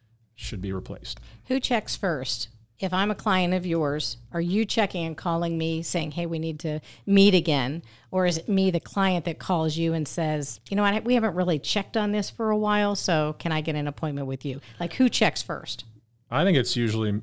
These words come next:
Speaker 1: it, it's always me.
Speaker 2: Okay.
Speaker 1: It's us, yeah. Um, I mean, it's not to say that our clients aren't following and, and, you know, but we have the tools, uh, for that, you know, that investment policy criteria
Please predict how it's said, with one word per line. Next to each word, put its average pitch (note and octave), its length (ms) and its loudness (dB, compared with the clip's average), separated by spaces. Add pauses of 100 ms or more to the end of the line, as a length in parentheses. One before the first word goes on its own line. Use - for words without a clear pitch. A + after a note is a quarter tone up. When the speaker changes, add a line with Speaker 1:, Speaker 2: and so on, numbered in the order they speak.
Speaker 1:
it, A2+ 220 -8
it's G#2+ 140 -6
always A2 300 2
me. F#2 320 -2 (200)
Speaker 2:
Okay. F3 300 -2
Speaker 1:
It's G#2+ 140 -4
us, F#2 380 -4 (100)
yeah. F#2+ 300 -6 (380)
Um, F#2+ 540 -4 (140)
I A#2+ 40 -2
mean, A#2+ 140 4 (160)
it's A#2+ 220 0
not C3 180 2
to A2+ 60 -4
say A#2+ 260 2
that G2+ 180 -2
our F#2+ 100 -4
clients F#2+ 400 -4
aren't F2 160 -8
following F#2+ 580 0
and, F2+ 260 -6
and, F2+ 260 -6 (180)
you G#2+ 80 -10
know, F#2 140 -10 (680)
but G#2 400 0
we C3+ 200 2
have A2+ 120 2
the A2 120 -4
tools, G#2+ 420 -4
uh, G2+ 140 -4 (300)
for G#2+ 260 -4
that, G2 280 -4
you G#2+ 80 -6
know, F#2+ 160 -4 (1000)
that G2 180 -4
investment G2 400 -2
policy G#2 360 -4
criteria G2+ 580 -4